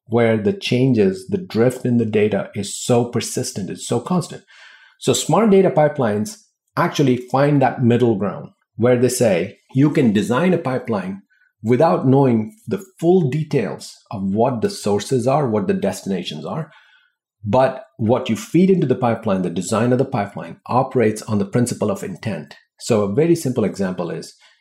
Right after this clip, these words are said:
if I'm moving data that is sitting in S three over to, you know, a table in my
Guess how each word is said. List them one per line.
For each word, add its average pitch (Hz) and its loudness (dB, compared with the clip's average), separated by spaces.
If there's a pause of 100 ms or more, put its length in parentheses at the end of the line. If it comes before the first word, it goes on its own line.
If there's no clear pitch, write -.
(140)
if - -16
I'm 185 4
moving 147 2
data 110 2
that 95 -2
is - -8
sitting 110 0
in 98 2
S 90 -6
three 107 -2 (380)
over 123 4
to, 101 2
you 107 0
know, 95 0
a 104 -10
table 104 2
in 92 -4
my 87 -4